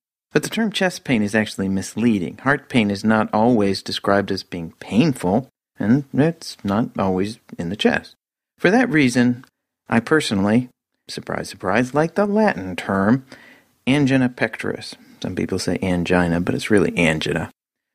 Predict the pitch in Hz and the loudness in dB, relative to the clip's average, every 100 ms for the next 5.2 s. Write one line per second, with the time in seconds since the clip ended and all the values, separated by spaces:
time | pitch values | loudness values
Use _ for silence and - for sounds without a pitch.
0 | - 165 - 156 143 131 127 - _ - | 0 0 2 4 6 6 4 -2 _ 0
1 | 147 131 196 156 98 90 82 - 95 - | 2 4 2 4 2 2 0 0 -2 -2
2 | - 98 87 - _ - 107 - _ - | -4 -2 -2 -10 _ -4 -4 -4 _ 0
3 | 113 104 98 98 95 95 92 - - 117 | 2 2 0 -2 -2 0 -2 -4 -4 -4
4 | 101 98 85 92 - 151 117 101 98 - | -2 -4 -4 -4 0 2 4 2 -2 0
5 | 98 92 | -2 -2